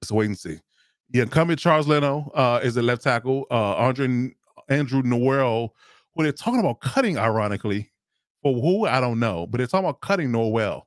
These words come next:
for some reason. They're not talking about keeping him and bringing him back, which I don't get that at all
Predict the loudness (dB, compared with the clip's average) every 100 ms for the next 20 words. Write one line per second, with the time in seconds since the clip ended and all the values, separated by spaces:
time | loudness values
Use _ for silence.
0 | _ _ _ -8 -4 -2 -2 -2 -2 -2
1 | -2 -2 -4 -4 -2 -4 -4 -6 -2 -2
2 | -2 -2 -2 -2 -2 -2 -4 -4 -4 -4
3 | -4 -8 -4 -4 -2 -2 -2 -2